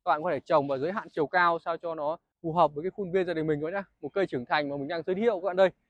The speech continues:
nó cho hàng trăm bông hoa, mỗi cái lứa hoa nhé, rất là sai hoa.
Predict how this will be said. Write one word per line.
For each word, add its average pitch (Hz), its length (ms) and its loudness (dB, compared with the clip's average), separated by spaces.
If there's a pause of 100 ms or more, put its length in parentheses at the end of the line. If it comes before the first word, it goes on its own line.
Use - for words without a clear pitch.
(200)
nó 180 60 -10
cho 190 140 -4
hàng 160 200 -2
trăm 190 220 2
bông 190 180 -4
hoa, 190 220 2
mỗi 190 260 -4
cái 202 80 -2
lứa 196 140 2
hoa 185 260 4
nhé, 202 200 -8
rất 262 60 -8
là 233 100 -4
sai 196 200 4
hoa. 202 220 4